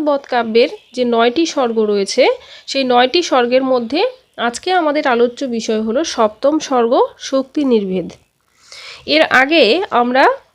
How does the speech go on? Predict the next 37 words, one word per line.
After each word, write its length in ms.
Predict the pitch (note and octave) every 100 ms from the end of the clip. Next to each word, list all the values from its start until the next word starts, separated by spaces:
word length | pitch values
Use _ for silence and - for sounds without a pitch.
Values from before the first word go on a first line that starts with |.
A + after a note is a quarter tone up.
| -
ছটি 340 | - B3+ D#4+
ভিডিও 440 | B3 B3 C4+ D4+
নিয়ে 200 | D4+ C#4+
আলোচনা 400 | C4+ A#3 A#3 A#3
করেছি, 500 | A3 G#3+ G3+ - F4+
সেই 220 | A4+ D4 C#4
ছটি 300 | C4 B3+ D4
ভিডিওর 400 | C4 B3+ C#4+ C#4+
মধ্যে 360 | B3+ A3 A3 F4 C5 _ -
ছয়টি 360 | - B3 C4
স্বর্গ 320 | D#4 C4 A3+ A#3
নিয়ে 260 | B3 B3 F4
আলোচনা 380 | D4 G3 F#3+
করেছি। 320 | F#3 G3 G3 G#3+
তোমরা 280 | B3 B3+ B3+
অবশ্যই 400 | A#3 C#4 - F4+
আগের 240 | B3 B3
ভিডিওগুলো 540 | A#3 A3 G#3+ G3 A3 D#4+
দেখে 240 | C4 A3+
নেবে। 240 | F#3+ F3+ G3 _ _ -
তো 100 | C4
চলো 320 | C4+ C4 F4+
শুরু 260 | - C4+
করা 240 | C4+ C4+ C4+
যাক 180 | C4+ C4
আজকের 340 | C4 - C4+
আলোচনা। 440 | B3 B3+ C4+ D4 A4 - - - - - - - - - _ -
কি 140 | D4+
বলা 220 | D#4 D4+
হচ্ছে 320 | D#4 D#4+ D#4+ A4+
যে 140 | A#4 D#4
মেঘনাদ 460 | C4+ C#4 D4 F#4
বধ 220 | E4 D#4+ D#4
কাব্যের 380 | D#4 C#4+ D4
সপ্তম 520 | D#4+ - B3 A#3+ F4 F4
স্বর্গের 420 | - D4+ C#4 C#4+
নাম 220 | C#4 B3+